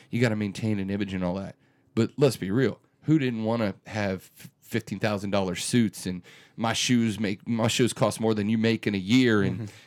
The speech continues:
Speaker 1: and, and I p-, fly private jets to my show? Who didn't wanna be that guy? There was a documentary on him. E S P N did a thirty for thirty on him, and Snoop Dogg, Snoop freaking Dogg, is like, "I wouldn't be Snoop Dogg without Ric Flair." Because Ric Flair,
Speaker 2: <laughs>
Speaker 1: it was awesome. So the reason Ric Flair is important is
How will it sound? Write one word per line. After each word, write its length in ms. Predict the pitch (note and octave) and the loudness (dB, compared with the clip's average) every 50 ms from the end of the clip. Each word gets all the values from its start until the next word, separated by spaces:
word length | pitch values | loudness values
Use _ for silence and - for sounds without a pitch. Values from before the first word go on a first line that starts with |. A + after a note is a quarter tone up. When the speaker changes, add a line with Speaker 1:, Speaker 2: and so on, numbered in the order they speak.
| _ - | _ -8
Speaker 1:
and, 200 | - G2+ F#2+ F#2 - | -6 -4 -4 -4 -4
and 160 | G2+ G#2 A2+ | -2 0 0
I 100 | B2 B2 | 0 0
p-, 140 | - - - - | -2 -6 -14 -10
fly 240 | - - B2+ A#2+ A2+ | -4 -2 -2 -2 -2
private 400 | - - C3+ A#2+ B2 A2+ F#2+ G#2 | -2 -2 0 0 0 0 -2 -4
jets 380 | - A#2+ A#2+ A#2+ - - - | -2 0 0 0 -2 -6 -6
to 80 | - A#2+ | -4 -4
my 160 | A2 A2+ A2+ | -2 -2 -4
show? 320 | - - - C3+ C3+ F#2+ | -2 0 2 4 4 6
Who 100 | A#2 G3 A3 | 6 4 4
didn't 180 | C4 A#3+ A#3 A#3 | 4 0 0 0
wanna 120 | A#3+ A#3 | -2 -2
be 120 | G#3+ A3+ A3+ | -2 -2 0
that 180 | A3 G#3 F#3 D#3+ | 0 0 2 2
guy? 180 | D3 A2+ F#2+ - - - - - | 2 0 0 -2 -12 -10 -2 2
There 80 | G3 | 2
was 100 | A3+ F#3+ G3 | 2 2 2
a 20 | |
documentary 600 | F3 G3+ F#3 F#3 - F3+ F3+ G3 G#3 G3+ F3+ D3 | 2 2 2 2 0 2 2 4 4 4 4 4
on 120 | C3+ C3 C3+ | 4 4 2
him. 100 | A#2+ A#2+ | 0 0
E 80 | D3 D#3+ | 0 0
S 100 | E3 - | 0 0
P 100 | - F#3 | 0 -2
N 80 | F3+ | 0
did 120 | E3+ E3 C#3+ | 0 -2 -2
a 20 | C#3 | 0
thirty 240 | - E3+ D#3 D3+ | 0 0 0 0
for 120 | C#3 - C3+ | -2 -4 -2
thirty 300 | - D3 - - E3+ C3 | 0 0 0 0 -2 -4
on 80 | A#2 A2+ | -2 -2
him, 180 | A2+ G#2 G2 - - - - - - - | -2 -2 -4 -6 -12 -20 -20 -16 -6 -2
and 140 | C#3 D3 C#3 | -2 -2 0
Snoop 280 | - - F3+ G#3+ F#3+ D3 | 0 2 2 2 2 2
Dogg, 320 | D3+ B2 A#2 A2+ G#2+ - - _ _ _ - | 2 2 2 0 -2 -4 -10 _ _ _ -8
Snoop 300 | - - - C4+ D#4+ D#4+ | -6 0 2 2 2 2
freaking 380 | - - G4+ E3+ - E3+ E3+ | 0 -4 -6 -4 -4 -4 0
Dogg, 340 | F3 A3 B3+ A#3 D3 - - - _ _ _ _ _ _ _ _ _ - | 2 2 4 4 2 2 -2 -12 _ _ _ _ _ _ _ _ _ 0
is 160 | D#3+ D#3 C3+ | 0 2 4
like, 320 | E3 D#3 C#3 C3 - - _ _ - | 4 4 4 4 2 -2 _ _ -2
"I 120 | G2+ B2 | 0 2
wouldn't 280 | D3+ F#3 G3+ D#3 C#3 C3 | 4 4 4 4 4 2
be 100 | C#3 C#3 | 0 0
Snoop 300 | C3 - B2 C#3+ E3 - | 0 2 2 2 2 4
Dogg 220 | - B2+ A#2+ A2 G#2+ | 6 6 6 6 4
without 220 | G#2 G#2+ A2 - | 4 2 2 2
Ric 140 | G#2 G#2 - | 0 -2 -2
Flair." 340 | - - B2 B2+ - - _ _ _ _ - | 0 0 0 0 0 -2 _ _ _ _ -4
Because 200 | B2+ B2 C#3 A#2+ | 0 0 2 4
Ric 160 | C3+ F3+ E3 | 4 2 2
Flair, 300 | - - E3+ D#3+ D#3 C#3+ - - D3 C#3+ | 2 2 4 6 6 6 4 0 -14 -14
Speaker 2:
<laughs> 140 | - - - | -12 -6 -2
Speaker 1:
it 160 | D#3 E3+ G3 | 0 2 4
was 140 | G#3 F#3 G3+ | 4 6 6
awesome. 320 | G3+ B3 A#3+ - - - | 6 4 2 0 -2 -4
So 160 | - - G3 | 2 2 4
the 80 | F#3 F#3 | 4 4
reason 240 | F3+ A3+ A#3 F#3+ F#3+ | 2 0 0 -2 -2
Ric 120 | F3 D#3 - | -4 -2 0
Flair 120 | F#3 G3+ | 2 2
is 80 | G#3+ F3+ | 2 0
important 320 | E3 C3+ C#3+ B2+ F#2+ B2+ A#2+ | 0 0 0 0 0 0 -2
is 160 | A#2 - | -2 -4